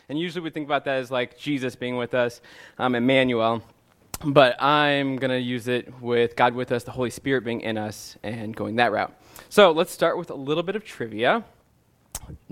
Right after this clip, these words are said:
When or where was the first time the Spirit was mentioned in the Bible? Genesis one.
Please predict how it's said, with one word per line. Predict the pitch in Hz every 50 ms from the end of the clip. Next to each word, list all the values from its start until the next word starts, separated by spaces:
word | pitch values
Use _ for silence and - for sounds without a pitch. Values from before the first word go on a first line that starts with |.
| - - - _ _ _
When | 131 139 156 170 175 156 139 147 170 175 -
or | - - 127 127 123 120
where | 117 135 143 143 131 123 127 131
was | 123 120 120 -
the | 127
first | - - 156 156 156 -
time | - 120 117 123 123 120 123 123
the | 117
Spirit | - - - 139 139
was | 131 131 -
mentioned | 120 110 107 - - 117 107
in | 110
the | 107
Bible? | 113 143 151 147 - - - - _ _ _ _ _ _ _ _ _ _ _ _ _ _ - - - - - - - - - - - - - _ _ _ _ _ _ _ _ - - - - - - - - - - - - - - - - - - - - - -
Genesis | - - - 123 117 135 147 139 - - - 165 160 147 - - 151
one. | 165 196 220 226 226 220 202 170 135 120 120